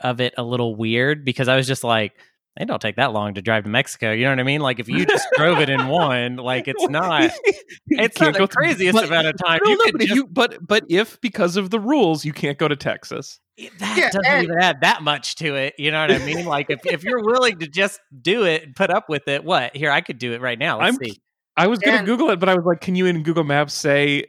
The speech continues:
Speaker 2: 'cause you can avoid tolls and avoid freeways, can you also say avoid Texas?'"
Speaker 3: Yeah.
Speaker 1: Let's say, I'm gonna make it easy and say that we're gonna, we're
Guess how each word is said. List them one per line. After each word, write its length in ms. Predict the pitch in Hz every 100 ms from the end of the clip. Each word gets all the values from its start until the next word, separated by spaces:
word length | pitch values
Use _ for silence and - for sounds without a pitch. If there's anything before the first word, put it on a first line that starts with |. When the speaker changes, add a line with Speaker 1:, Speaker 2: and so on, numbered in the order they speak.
| -
Speaker 2:
'cause 100 | 147
you 60 | 165
can 80 | 160
avoid 340 | 143 165 143
tolls 440 | - 135 143 147
and 100 | 123
avoid 280 | 127 127 120
freeways, 500 | - 127 131 139 143
can 100 | -
you 100 | 135
also 200 | 127 -
say 140 | 147 127
avoid 340 | 123 123 120
Texas?'" 580 | 139 120 - 175 - - _ _
Speaker 3:
Yeah. 120 | 156
Speaker 1:
Let's 120 | - - 226
say, 120 | 208
I'm 100 | 196
gonna 100 | 240
make 180 | 220 180
it 40 |
easy 300 | 165 165 151
and 140 | 135 -
say 280 | 135 131 123
that 120 | 123
we're 140 | 127
gonna, 340 | 120 131 117 -
we're 260 | 131 139